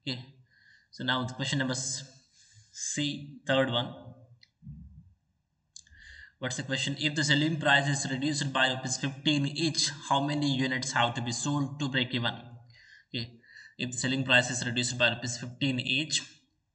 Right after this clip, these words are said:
okay, then how many units have to be sold to break even? So we need to calculate the break even units only.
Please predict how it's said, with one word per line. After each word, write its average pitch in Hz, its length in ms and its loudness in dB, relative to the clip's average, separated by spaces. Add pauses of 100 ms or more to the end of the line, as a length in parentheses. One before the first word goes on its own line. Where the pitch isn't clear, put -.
(400)
okay, 117 180 -8 (220)
then 127 200 -2
how 143 280 2
many 151 220 0
units 135 320 0
have 123 180 4
to 123 60 -4
be 120 100 -4
sold 123 300 -2
to 123 60 -6
break 117 260 -2
even? 143 280 -4 (600)
So 120 200 -4
we 127 180 0
need 151 180 0
to 156 80 0
calculate 143 420 4
the 131 80 0
break 131 240 0
even 143 140 2
units 143 280 0
only. 143 380 -2